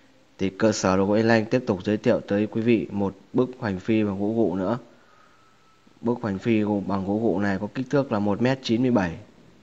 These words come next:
rộng sáu mươi bảy. Và toàn bộ phần ván bên trong là chúng tôi làm dày hai phân, được chạm ba chữ Đức Lưu Quang cho khách hàng ở Hà Nội,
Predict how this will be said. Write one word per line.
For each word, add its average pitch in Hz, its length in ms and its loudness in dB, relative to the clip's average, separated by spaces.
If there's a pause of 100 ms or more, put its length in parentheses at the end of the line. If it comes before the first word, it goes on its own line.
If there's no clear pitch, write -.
(320)
rộng 98 260 2
sáu 107 200 2
mươi 127 140 4
bảy. 95 200 4 (2000)
Và 92 140 -12
toàn 95 200 -2
bộ 92 120 -2
phần 92 220 -4
ván 98 200 0
bên 117 100 2
trong 110 300 0
là 95 120 -2
chúng 101 100 -6
tôi 110 200 0
làm 92 420 -2
dày 98 180 0
hai 107 160 -2
phân, 120 240 4 (1160)
được 92 160 -10
chạm 85 280 -4
ba 107 180 2
chữ 101 260 -2
Đức 120 220 0
Lưu 110 180 0
Quang 113 320 4 (1400)
cho 110 120 -8
khách 123 160 -2
hàng 104 220 0
ở 95 100 -2
Hà 98 120 -2
Nội, 104 280 2